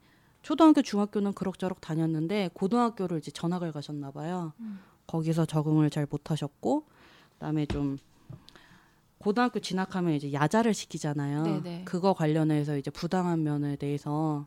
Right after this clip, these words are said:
Speaker 1: 많이 이야기를 하셨는데
Speaker 2: 음.
Speaker 1: 선생님들이 이제 권위적으로
Speaker 2: 음.
Speaker 1: 이제 이렇게 누르시는 면이 있었던 것 같아요.
Speaker 2: 음.
Speaker 1: 그거 외에도 좀 선생님들하고 좀 이건 부당하다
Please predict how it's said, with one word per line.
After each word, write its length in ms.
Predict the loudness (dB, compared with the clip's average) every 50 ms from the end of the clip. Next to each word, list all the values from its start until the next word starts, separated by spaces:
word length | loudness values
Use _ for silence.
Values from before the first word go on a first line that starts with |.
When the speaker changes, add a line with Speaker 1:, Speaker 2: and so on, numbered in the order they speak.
| _
Speaker 1:
많이 300 | -10 -6 -4 -2 -2 0 0
이야기를 320 | 0 0 0 0 -2 -4 -2
하셨는데 840 | -2 -2 -2 0 -2 0 0 -2 -2 -2 -2 0 0 0 -2 -2 -6 _ -20 -20 -20 -18 -14
Speaker 2:
음. 100 | -12 -10 -6
Speaker 1:
선생님들이 600 | -6 -4 -4 -2 -2 -2 -4 -4 -6 -6 -8 -8
이제 300 | -8 -8 -10 -10 -10 -14 _ _ _ _ _ _ _ _ _ -6
권위적으로 880 | -2 2 4 4 6 6 4 4 2 0 -2 0 -2 -2 -2 -4 -6 -10 -12
Speaker 2:
음. 260 | -12 -10 -10 -10 -12 -18 _ _
Speaker 1:
이제 120 | -20 -20 -20 _ -20 -20
이렇게 220 | -20 -14 -14 -12 -6
누르시는 600 | -4 -2 0 0 -2 -2 -2 -4 -4 -4 -4 -4
면이 260 | -4 -4 -2 -2 -2 -4
있었던 360 | -4 -6 -10 -8 -4 -4 -4
것 100 | -4 -4
같아요. 420 | -6 -8 _ -6 -6 -4 -2 -2 -2 -4
Speaker 2:
음. 320 | -6 -8 -10 -12 -14 -18 -20 _ _
Speaker 1:
그거 260 | -10 -4 0 0 0
외에도 560 | 2 0 -2 -2 -2 -4 -4 -4 -4 -4 -4 _ -12 _ _ _ _ _ _ _ _ _ _
좀 200 | -10 -8 -6 -6
선생님들하고 720 | -4 -4 0 2 4 4 4 4 4 4 2 2 2 -2 -4
좀 300 | -2 -2 -2 -2 -4 -6 _ _ _ _ _ -8
이건 180 | -2 -2 -2
부당하다 960 | -2 0 0 4 4 4 4 4 2 0 0 0 0 0 0 -2 -4 -6 -10